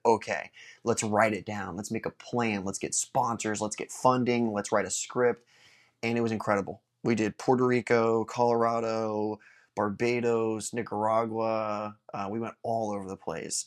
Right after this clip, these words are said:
and it was huge. And then, you know, we got busy. Life gets busy. We didn't do one for, like, two years. And then a couple years ago, uh, the Space Coast Office of Tourism was like, "Hey, we like that Stoke thing you guys do.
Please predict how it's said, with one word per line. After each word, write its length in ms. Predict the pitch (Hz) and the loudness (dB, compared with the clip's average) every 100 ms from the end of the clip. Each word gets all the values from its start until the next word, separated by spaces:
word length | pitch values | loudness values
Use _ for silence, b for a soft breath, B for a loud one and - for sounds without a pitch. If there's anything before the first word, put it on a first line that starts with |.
| - | -6
and 180 | 98 90 | -6 -6
it 80 | 85 | -6
was 140 | 95 | -6
huge. 420 | - 120 160 120 | -2 2 4 4
And 160 | 110 120 | 2 0
then, 260 | 120 123 | 0 0
you 80 | 131 | 0
know, 280 | 147 120 123 B B B | 4 4 2 B B B
we 120 | 131 135 | 8 8
got 260 | 123 104 | 8 4
busy. 480 | 127 127 123 127 123 | 0 0 -2 -4 -2
Life 280 | 117 113 - | -4 -6 -6
gets 180 | 117 - | -8 -6
busy. 480 | 120 117 113 117 117 | -4 -2 -2 -4 -2
We 120 | 113 | -2
didn't 340 | 113 92 110 | -4 -4 -6
do 180 | 120 135 | -2 -2
one 200 | 165 123 | -2 -6
for, 280 | - 120 110 | -8 -8 -6
like, 200 | 98 - | -8 -10
two 200 | - 135 | -2 2
years. 600 | 123 123 180 - - - _ | 2 0 -4 -6 -12 -18 _
And 140 | 107 107 | -4 -2
then 260 | 101 90 - | -2 -4 -6
a 100 | - | -12
couple 180 | - | -4
years 220 | 95 156 147 | 2 2 4
ago, 420 | 120 117 123 - B B B - | 4 4 2 -2 B B B 4
uh, 220 | 107 104 | 6 6
the 100 | 101 | 4
Space 320 | 110 - 120 - | 0 2 2 2
Coast 180 | 135 | 0
Office 160 | 120 117 | 0 -2
of 60 | 110 | -4
Tourism 380 | 120 151 127 113 | -2 0 -2 -4
was 120 | 110 | -4
like, 160 | 107 - b b b - | -6 -8 b b b -4
"Hey, 340 | 180 131 - _ _ - | 0 0 -2 _ _ 0
we 140 | 139 | 2
like 240 | 170 220 - | 2 -2 -2
that 160 | 160 - | -6 -4
Stoke 380 | - 151 165 | 2 4 2
thing 180 | - 113 | 0 -2
you 100 | 104 | 0
guys 240 | 98 95 104 | -2 -4 -4
do. 260 | 92 - | -6 -6